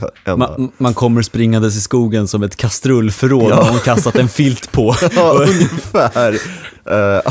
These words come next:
Speaker 1: <laughs> ja, så det tror jag. <laughs> Det kan nog, ja, så. Men, eh, men jag tror att, jag tror nästan att, alltså, när det kommer till film i alla fall, så är, är liksom, eh, post-up och,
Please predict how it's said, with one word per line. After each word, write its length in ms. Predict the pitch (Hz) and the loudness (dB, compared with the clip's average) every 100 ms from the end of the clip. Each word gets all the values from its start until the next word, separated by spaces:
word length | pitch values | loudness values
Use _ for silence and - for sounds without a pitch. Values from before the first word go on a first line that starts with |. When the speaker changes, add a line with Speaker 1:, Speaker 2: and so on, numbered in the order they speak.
| - | -4
Speaker 1:
<laughs> 200 | - - | -4 0
ja, 300 | 120 131 127 | 2 2 0
så 140 | - 135 | -2 -2
det 140 | 127 | -2
tror 200 | 120 113 | 0 0
jag. 100 | 95 - - - 180 | 0 -4 -8 -4 -2
<laughs> 140 | 170 156 - - - - - - | 0 -4 -6 -20 -20 -20 -20 -8
Det 120 | - 104 | -6 -2
kan 160 | 113 | 0
nog, 220 | 104 101 98 _ _ _ _ - | 2 0 -2 _ _ _ _ -2
ja, 180 | 120 73 62 64 - - | -2 -2 -6 -8 -10 -10
så. 240 | - - - _ _ - | -8 -10 -14 _ _ -6
Men, 420 | 101 95 98 92 | -4 -2 -2 -2
eh, 240 | 98 98 - | 0 -2 0
men 260 | 131 135 139 | 2 2 2
jag 140 | 139 | 0
tror 140 | - 151 | 0 -2
att, 100 | - - - _ _ _ _ _ - | -4 -20 -20 _ _ _ _ _ -2
jag 140 | 139 | 0
tror 100 | 147 | 2
nästan 340 | 147 127 - | 0 -2 -4
att, 140 | 107 - | -2 -2
alltså, 200 | 127 123 | -2 0
när 80 | 120 | 0
det 60 | |
kommer 140 | 120 117 | 0 -4
till 100 | 120 | -4
film 220 | 226 120 | -4 -2
i 20 | |
alla 160 | 80 87 | -2 -2
fall, 180 | 82 | -4
så 280 | 85 92 87 - | -4 -4 -4 -4
är, 340 | 90 85 80 - _ _ _ _ _ _ _ | -4 -4 -4 -8 _ _ _ _ _ _ _
är 80 | 101 | -4
liksom, 520 | 98 - 101 92 85 | -4 -4 -4 -2 -4
eh, 120 | 76 69 | -6 -8
post-up 640 | - 135 - - 95 87 _ - _ | -6 -6 -6 -6 -6 -6 _ -20 _
och, 400 | 95 90 85 85 | -8 -4 -4 -4